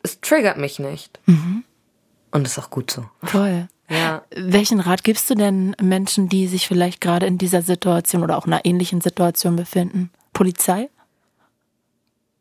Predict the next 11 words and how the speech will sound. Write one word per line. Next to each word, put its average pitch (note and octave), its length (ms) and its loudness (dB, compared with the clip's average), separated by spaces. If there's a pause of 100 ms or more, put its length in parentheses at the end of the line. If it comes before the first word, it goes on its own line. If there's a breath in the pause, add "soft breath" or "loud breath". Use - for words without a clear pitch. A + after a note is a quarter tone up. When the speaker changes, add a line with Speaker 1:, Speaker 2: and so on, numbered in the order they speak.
(120)
Speaker 1:
Ja, D3 640 -4
also D#3+ 320 -4 (200)
es - 200 -4
gibt - 340 0
unterschiedliche, F3 1500 0 (1300 soft breath)
ähm, E3+ 680 0
Träger, E3+ 640 2
die D3 160 -2
euch - 280 -4
helfen C#3+ 380 0
können. C#3 460 -4